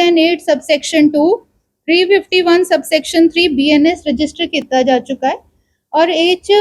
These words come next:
ਮੈਂ ਤੁਹਾਡੇ ਮਾਧਿਅਮ ਰਾਹੀਂ ਫਰੀਦਕੋਟ, ਕੋਟਕਪੂਰਾ, ਜੈਤੋ ਜਿੰਨੇ ਵੀ ਆਪਣੇ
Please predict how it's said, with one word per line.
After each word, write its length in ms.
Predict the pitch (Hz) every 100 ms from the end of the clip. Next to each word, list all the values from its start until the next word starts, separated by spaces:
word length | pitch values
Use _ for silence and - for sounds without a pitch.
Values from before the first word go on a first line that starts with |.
| 392
ਮੈਂ 280 | 339 359 381
ਤੁਹਾਡੇ 440 | - 302 262 349
ਮਾਧਿਅਮ 540 | 381 339 269 320 330
ਰਾਹੀਂ 520 | 302 277 302 320 311 262
ਫਰੀਦਕੋਟ, 760 | 302 285 285 - 320 330 330
ਕੋਟਕਪੂਰਾ, 720 | - 285 277 302 311 320 311
ਜੈਤੋ 520 | 285 247 233 294 254
ਜਿੰਨੇ 400 | 220 262 277 320
ਵੀ 160 | 349 370
ਆਪਣੇ 540 | 359 - 285 320 294